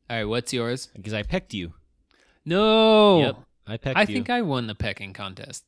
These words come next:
Speaker 2: Okay.
Speaker 1: 'Cause you didn't even peck.
Speaker 2: Fine, you win.
Speaker 1: Okay, what's yours?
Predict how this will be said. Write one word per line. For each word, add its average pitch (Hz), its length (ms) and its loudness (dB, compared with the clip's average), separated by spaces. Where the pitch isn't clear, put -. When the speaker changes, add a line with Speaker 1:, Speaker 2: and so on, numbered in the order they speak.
Speaker 2:
Okay. 78 720 -12
Speaker 1:
'Cause - 100 -18
you 127 80 -6
didn't 147 180 -8
even 123 220 -8
peck. - 360 -14
Speaker 2:
Fine, 73 440 -14
you 85 200 -10
win. 90 1080 -4
Speaker 1:
Okay, 135 220 -2
what's 147 260 -2
yours? 175 440 -2